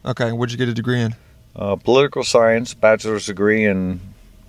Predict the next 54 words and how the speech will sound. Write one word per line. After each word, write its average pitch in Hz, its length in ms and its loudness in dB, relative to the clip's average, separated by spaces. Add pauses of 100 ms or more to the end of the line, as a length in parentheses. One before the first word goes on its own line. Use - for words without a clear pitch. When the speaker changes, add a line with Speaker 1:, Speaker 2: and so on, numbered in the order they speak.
(100)
Speaker 2:
political 123 360 2
science 113 380 0
from - 140 -4
the 123 60 4
Speaker 1:
Uh-huh. 113 80 4
Speaker 2:
University 113 420 2
of 107 60 -2
Cincinnati. 110 580 0
Then 110 200 -2
I 107 40 2
went 110 160 0
to 104 80 -4
Xavier 110 400 2
for 101 160 -8
my 98 140 0
master's. 90 500 -2 (260)
Don't 147 220 4
need 139 180 -4
either 120 240 4
one 113 200 2
of 104 100 0
them 120 140 -2
because 101 580 0 (180)
I 90 100 0
live 95 220 2
on 92 80 4
Speaker 1:
Right. 92 60 -2
Speaker 2:
my 90 100 2
wits. 87 440 0 (560)
Speaker 1:
What, 131 240 2
um, 131 360 4
did, - 300 -6
and 131 100 2
you 131 60 4
got 120 160 4
your 127 120 -2
master's 127 320 -2
degree 127 220 -2
as 120 60 0
well? 139 260 2 (200)
Speaker 2:
No. 92 240 4 (180)
Speaker 1:
No. 123 200 0 (100)
You - 100 -18
Speaker 2:
I - 40 -12 (120)
Speaker 1:
dropped 101 60 4
Speaker 2:
always, 107 180 6
Speaker 1:
out 120 120 6
of 117 40 0
Speaker 2:
that's - 40 -8
why 123 120 2
Speaker 1:
that? 101 40 6
Speaker 2:
I 98 40 2
say 101 240 2
no. 95 320 -2